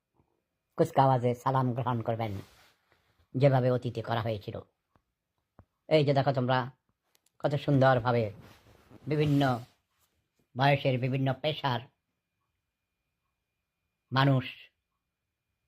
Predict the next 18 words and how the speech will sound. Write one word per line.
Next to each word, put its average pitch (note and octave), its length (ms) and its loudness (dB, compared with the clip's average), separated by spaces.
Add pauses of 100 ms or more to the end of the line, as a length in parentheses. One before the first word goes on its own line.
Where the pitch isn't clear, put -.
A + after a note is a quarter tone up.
শ্রদ্ধা D3 300 0
নিবেদন A#2 360 -2
করতে G#2+ 440 -14 (720)
গিয়েছেন। A#2+ 480 -2 (2750)
উনিশশো D3+ 280 0
একাত্তর C#3 360 0
সালের B2 360 -2 (880)
চোদ্দই C#3 360 0
ডিসেম্বর A#2+ 460 -2 (1200)
যেসব C#3 260 0
বুদ্ধিজীবীদের B2 560 -2
হত্যা B2 260 -4
করেছে A#2 280 -6
পাক A#2 240 -4
হানাদার A#2+ 320 -4
বাহিনী A#2+ 380 -4 (1160)
এবং C3+ 340 4
দেশীয় C#3+ 320 -2